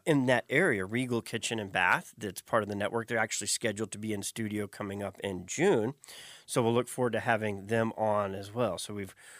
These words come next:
proud to announce in the Southeast Valley, we have a general contractor, and that adds to our list of general contractors. We've got a great partner in the Gilbert area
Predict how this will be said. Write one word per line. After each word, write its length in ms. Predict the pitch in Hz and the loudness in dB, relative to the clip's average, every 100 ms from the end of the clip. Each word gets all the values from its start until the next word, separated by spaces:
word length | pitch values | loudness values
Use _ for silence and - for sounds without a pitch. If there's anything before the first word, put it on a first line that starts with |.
| - | -2
proud 140 | 127 120 | 2 6
to 80 | |
announce 280 | 117 104 - - | 6 4 2 -2
in 300 | 123 143 156 | 2 4 4
the 320 | 151 131 131 - _ _ _ _ | 2 2 0 -6 _ _ _ _
Southeast 580 | - 123 156 151 143 120 | 4 6 6 2 -2 4
Valley, 320 | 131 135 95 | 6 6 2
we 180 | 95 92 | -4 -6
have 340 | - 120 110 | 2 4 4
a 120 | 110 104 | 0 -4
general 360 | 110 104 104 | 0 0 0
contractor, 720 | 98 113 113 - 90 90 - | -2 0 0 0 -6 -6 -8
and 100 | 92 - - - - | -8 -8 -20 -16 -2
that 180 | 113 | 0
adds 380 | 113 107 104 - | 4 4 4 0
to 460 | - 104 95 92 92 95 | -4 -4 -4 -6 -6 -4
our 100 | 107 | 0
list 240 | - - | 0 0
of 80 | 107 | 0
general 240 | 110 101 | 0 0
contractors. 680 | - 107 98 101 98 127 110 | 0 -2 2 0 0 -6 -8
We've 140 | 107 | -4
got 160 | 101 95 | -2 -2
a 100 | 87 - - - - | -6 -12 -20 -20 0
great 260 | 123 110 | 2 2
partner 360 | - 120 113 113 | 4 2 4 0
in 340 | - 104 98 | 0 -2 -2
the 80 | 95 | -6
Gilbert 420 | 95 143 127 123 110 | 0 2 6 4 4
area 420 | 110 107 123 | 2 2 0